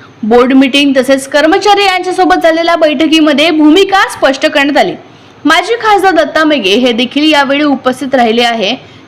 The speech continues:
गेल्या काही दिवसांपूर्वी दत्ता मेघे अभिमत विद्यापीठात सभागृहात झालेल्या पदवीदान समारंभात अदानी फाउंडेशनच्या डॉक्टर प्रीती अदानी आल्या होत्या.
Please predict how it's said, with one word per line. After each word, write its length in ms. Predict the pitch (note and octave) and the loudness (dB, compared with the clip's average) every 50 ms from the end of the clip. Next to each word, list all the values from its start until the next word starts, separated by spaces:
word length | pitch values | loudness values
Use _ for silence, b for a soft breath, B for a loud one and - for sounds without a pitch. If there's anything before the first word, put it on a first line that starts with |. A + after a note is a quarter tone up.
| - A3+ | -6 -4
गेल्या 200 | A#3 A#3+ B3 B3+ | 0 0 0 0
काही 240 | B3 B3+ B3 C4 C4 | 0 -2 -4 -4 -4
दिवसांपूर्वी 760 | A#3 C4 C4 - E4+ F4+ F#4+ F#4 G4 F#4+ E4 C4+ A#3+ B3+ D#4+ D#4+ B B B B B - | -4 -4 -2 0 0 -2 0 0 0 0 0 2 0 0 -2 -2 B B B B B -4
दत्ता 340 | C#4 D4 F#4 F#4 - B4 A#4+ | -2 -2 0 0 -2 -4 -2
मेघे 340 | A#4 A#4 A4 F#4 F4 F#4 G#4 G#4+ G4 - | -2 -4 -2 0 0 0 0 0 0 -2
अभिमत 480 | D4 D4 B3+ D#4 F4 F4+ A4 A#4+ A4 G#4 | -2 0 2 2 2 2 2 0 0 0
विद्यापीठात 680 | G4 D4 D4+ E4+ E4 E4 F4 E4 D#4+ D#4+ F4 F4+ F4+ | 0 2 2 0 0 0 -2 -2 0 0 0 0 0
सभागृहात 580 | F4 D4+ B3+ C#4+ C#4 C4+ D4+ D4 C4+ C4+ C#4 D4+ | -2 0 2 2 2 2 0 0 0 0 0 -2
झालेल्या 460 | C#4+ D4 C4 B3 B3 B3+ B3+ B3 C#4+ E4+ E4+ - - - - - - - - - - - - - - - - | -2 -2 0 0 0 0 0 0 -2 -4 -8 -12 -18 -20 -20 -20 -20 -20 -20 -20 -20 -20 -20 -20 -20 -8 -2
पदवीदान 520 | - C#4 B3 C4 C#4 F4+ F4+ F#4 F#4 G4+ G4+ G4+ | -2 0 0 0 0 0 0 0 0 -2 -2 0
समारंभात 880 | G4+ F4 D#4 D#4+ D#4 D#4 D#4 D4 D4 D4 C#4 D#4+ D#4+ - - - - - | 0 0 0 0 -2 -2 -2 -2 -2 0 -2 -2 -4 -8 -14 -8 -4 -2
अदानी 300 | C#4+ E4+ F#4 G#4 A4 A#4+ | 0 2 2 0 -2 -4
फाउंडेशनच्या 680 | B4+ - G#4+ G4 F4+ F#4 F#4+ F#4+ F#4+ F4 D#4+ F4+ F4 F4 | -2 0 0 0 0 -2 -2 -2 0 0 2 2 0 2
डॉक्टर 380 | E4 D#4 D4 D4 - D#4 D#4+ | 2 0 -2 0 0 0 0
प्रीती 400 | D#4+ D#4+ D4+ C#4+ C#4 B3 - G4 | 0 0 0 0 0 0 2 2
अदानी 360 | G#4 F4 C#4+ D#4 D#4 D#4 F4 | 2 2 2 0 -2 0 0
आल्या 260 | F#4+ E4+ B3+ A3 A#3+ C4 | 0 0 2 2 0 0
होत्या. 240 | C4+ B3+ - - | 0 -2 -4 -6